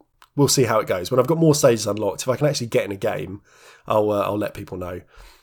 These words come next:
It most puts me in mind of something like Phantasy Star Online, and I think that's why I, I wanted to give it a go. And I'm not talking Phantasy Star Online in its prime, when lots of people were playing, but all the times I've played that game online has been via, like, modern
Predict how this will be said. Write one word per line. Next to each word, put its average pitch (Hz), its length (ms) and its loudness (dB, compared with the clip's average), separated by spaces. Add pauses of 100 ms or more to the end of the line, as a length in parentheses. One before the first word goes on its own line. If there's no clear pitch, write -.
(160)
It 156 140 4
most 165 340 6
puts 139 200 0
me 135 100 6
in 127 80 2
mind 131 200 6
of 110 80 -2
something 113 320 -2
like 107 300 0
Phantasy 123 360 0
Star 120 200 2
Online, 120 500 4
and 120 100 -2
I - 40 0
think 127 160 -2
that's 120 200 0
why 104 340 2
I, - 100 0
I 117 40 -2
wanted 110 260 2
to 104 100 -4
give 107 100 0
it 90 80 -2
a 95 80 0
go. 101 400 -4 (540)
And 113 340 0
I'm 131 140 2
not 143 160 4
talking 107 640 2 (240)
Phantasy 120 340 -2
Star 104 260 2
Online 101 280 -2
in 107 100 -4
its - 140 -8
prime, 87 440 0
when 107 120 -8
lots 110 240 -2
of - 60 -8
people 107 200 -10
were 92 60 -8
playing, 90 560 -4
but 104 280 0 (680)
all 160 160 10
the 151 100 8
times 127 260 2
I've 120 100 0
played 117 180 4
that - 120 -2
game 107 160 -4
online 104 360 -2
has 107 160 -10
been 107 220 -4
via, 101 280 0
like, 104 180 -2
modern 107 420 -2